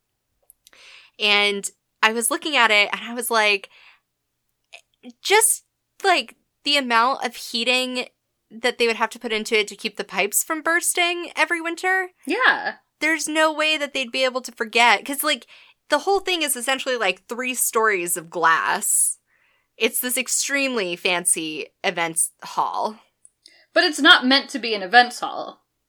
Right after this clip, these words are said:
Speaker 2: That's the other thing.
Speaker 1: In the narrative.
Speaker 2: It's, right. It's meant to
Speaker 1: I
Speaker 2: be
Speaker 1: mean
Speaker 2: a lodge, which means it's, like,
Speaker 1: Yeah.
Speaker 2: gross.
Speaker 1: Right.
Speaker 2: And people traipse snow into it all the time, and, like,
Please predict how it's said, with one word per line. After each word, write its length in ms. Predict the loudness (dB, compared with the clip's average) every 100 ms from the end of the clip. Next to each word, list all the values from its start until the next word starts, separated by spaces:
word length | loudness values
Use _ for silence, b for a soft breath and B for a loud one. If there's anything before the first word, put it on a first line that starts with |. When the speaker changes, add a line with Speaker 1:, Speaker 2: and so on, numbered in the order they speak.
| _ -2
Speaker 2:
That's 220 | -2 -2
the 100 | -2
other 180 | -2 -4
thing. 380 | -12 -14 -16 _ 4
Speaker 1:
In 200 | 6 6
the 80 | 2
narrative. 840 | 4 4 2 -2 -6 -8 -10 -16 _ _ _
Speaker 2:
It's, 240 | -10 -10 -10
right. 360 | 4 4 4 -2 -2
It's 180 | 2
meant 240 | 4 4 4
to 80 | 2
Speaker 1:
I 40 |
Speaker 2:
be 240 | 2 2
Speaker 1:
mean 40 | 2
Speaker 2:
a 240 | 2 2 -6 _ _
lodge, 720 | -6 6 10 10 8 -4 -4 -2
which 240 | -2 -2 -6
means 320 | -4 -4 -4 -6
it's, 200 | -6 -2
like, 240 | -2 -4
Speaker 1:
Yeah. 180 | -16 -20 -18
Speaker 2:
gross. 880 | 0 4 4 2 -4 -4 -4 -6 -14 _ _ -4
Speaker 1:
Right. 440 | 0 0 -4 -16 -18 _ _ _ -10
Speaker 2:
And 160 | -8 -2
people 300 | -4 -2 -6
traipse 380 | 0 0 0
snow 420 | -4 0 2 2 0
into 380 | -4 -12 -10 -8
it 100 | -8
all 120 | -8
the 80 | -10
time, 380 | -10 -8 -8 -10
and, 120 | -8
like, 240 | -8 -8